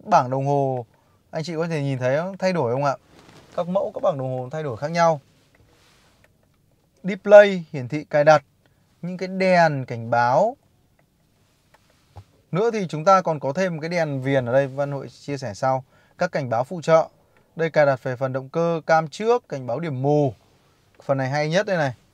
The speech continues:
Chúng ta sẽ, à, tắt bật được cảnh báo điểm mù này, cũng như là cái phần cảnh báo phương tiện cắt ngang ở phía sau. Đó,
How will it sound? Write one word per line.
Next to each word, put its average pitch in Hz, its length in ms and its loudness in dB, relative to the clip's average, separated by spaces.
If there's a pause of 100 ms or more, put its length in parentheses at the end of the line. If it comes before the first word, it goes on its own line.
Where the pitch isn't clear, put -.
Chúng 170 100 -8
ta 208 180 6
sẽ, 240 220 2
à, 226 320 6 (200)
tắt 262 140 8
bật 220 180 6
được 156 100 -2
cảnh 135 180 -2
báo 151 100 2
điểm 185 200 -2
mù 156 220 2
này, 147 200 4 (360)
cũng 196 160 -8
như 220 160 0
là 160 480 6
cái 147 100 -2
phần 160 320 0
cảnh 123 200 -6
báo 120 180 -2
phương 180 180 -10
tiện 165 160 -6
cắt 185 100 -6
ngang 190 280 2
ở 135 60 -6
phía 127 140 -8
sau. 175 280 2 (1200)
Đó, 147 300 0